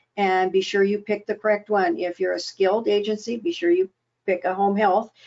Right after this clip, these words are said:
If you're non-skilled, be sure you pick a non-skilled home care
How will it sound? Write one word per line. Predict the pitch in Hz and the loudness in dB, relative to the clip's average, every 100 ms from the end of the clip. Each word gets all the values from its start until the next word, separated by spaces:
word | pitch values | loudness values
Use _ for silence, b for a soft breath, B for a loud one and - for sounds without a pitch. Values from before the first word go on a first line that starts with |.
| b | b
If | 180 175 | -4 2
you're | 185 | 2
non-skilled, | 175 175 196 196 220 226 208 | 4 2 0 -2 -2 -2 -2
be | 185 | -4
sure | - 185 | -2 0
you | 185 | 0
pick | 196 196 190 | 0 -4 -2
a | 170 | 0
non-skilled | 170 170 175 196 - 196 196 | 2 2 0 -4 -2 0 0
home | 214 202 | -2 0
care | 277 214 - | 0 0 0